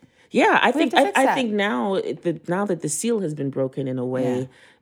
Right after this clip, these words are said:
Speaker 1: it just becomes another destination. Like, I'll go to South Africa the way I would go to Argentina or go to Paris, or like you said, it, it's no, there's no big deal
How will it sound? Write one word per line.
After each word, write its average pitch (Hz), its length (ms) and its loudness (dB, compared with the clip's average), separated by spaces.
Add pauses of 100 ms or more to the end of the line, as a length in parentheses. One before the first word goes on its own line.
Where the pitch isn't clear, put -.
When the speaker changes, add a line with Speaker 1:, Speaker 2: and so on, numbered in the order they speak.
Speaker 1:
it 170 120 2
just - 180 0
becomes 170 360 -2
another 135 220 -4
destination. 135 800 -4
Like, 120 320 -8
I'll 269 160 2
go - 100 0
to 240 60 -2
South - 220 -4
Africa 214 320 -4
the 151 100 -2
way 143 140 -2
I 143 40 -2
would 139 140 -6
go 139 200 -2
to - 160 -12
Argentina 139 480 -6 (180)
or - 80 -20
go 67 400 -8 (680)
to 156 140 -2
Paris, 147 500 0
or - 60 -6
like - 180 -8
you 135 80 -8
said, 147 220 -2
it, 120 120 -4
it's 135 220 -4
no, 156 280 2
there's 147 300 -6
no 190 160 2
big 180 260 2
deal 147 460 -4